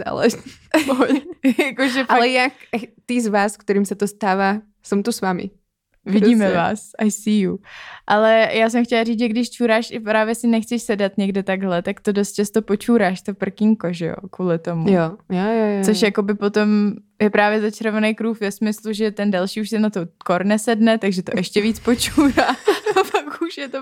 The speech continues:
Speaker 2: prostě
Speaker 1: Že
Speaker 2: jenom
Speaker 1: tam brodíš počlenky v chcankách.
Speaker 2: No ale zpátky k příběhu teda. Byl hezký.
Speaker 1: Mně se taky líbil, to znělo celkom jakože romantické a ještě,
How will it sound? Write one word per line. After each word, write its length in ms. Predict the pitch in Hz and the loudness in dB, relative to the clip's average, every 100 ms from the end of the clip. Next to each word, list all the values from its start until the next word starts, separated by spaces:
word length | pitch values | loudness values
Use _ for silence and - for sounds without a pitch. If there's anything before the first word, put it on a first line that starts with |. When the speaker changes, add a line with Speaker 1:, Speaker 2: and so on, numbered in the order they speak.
| - | -8
Speaker 2:
prostě 320 | 254 294 - | -6 -6 -4
Speaker 1:
Že 60 | 403 | -2
Speaker 2:
jenom 160 | - 285 | -2 -2
Speaker 1:
tam 200 | 262 240 | -2 0
brodíš 460 | 262 233 247 - 240 233 262 262 | -2 0 -4 -6 -10 -8 -8 0
počlenky 720 | 226 233 240 226 233 - 233 | 0 2 0 2 2 2 0
v 160 | - - | -2 -12
chcankách. 680 | - - 185 185 - 202 - _ _ _ _ _ _ _ _ 226 | -12 -6 -2 -2 -2 -6 -8 _ _ _ _ _ _ _ _ 0
Speaker 2:
No 60 | |
ale 160 | 208 233 | 2 2
zpátky 360 | 233 247 254 262 | 2 -2 -2 -8
k 120 | - | -12
příběhu 560 | - 226 247 320 233 | -8 -4 0 2 2
teda. 420 | 190 202 185 160 196 - _ _ _ _ - | 0 0 0 -2 -6 -10 _ _ _ _ 0
Byl 160 | 233 | 2
hezký. 500 | 240 226 - 175 175 185 _ _ _ _ _ - 220 | 2 -2 -6 -8 -8 -12 _ _ _ _ _ 0 4
Speaker 1:
Mně 140 | 220 | 4
se 100 | 247 | 2
taky 340 | - 294 392 | 0 0 2
líbil, 260 | 349 208 196 | 4 4 2
to 120 | 202 | 4
znělo 220 | 208 208 208 | 4 4 4
celkom 320 | 208 202 202 | 0 2 0
jakože 300 | 196 214 233 | 2 2 2
romantické 680 | 208 208 349 214 - 202 | 2 0 -4 -4 -4 -4
a 100 | - | -2
ještě, 340 | 175 185 208 | -2 0 0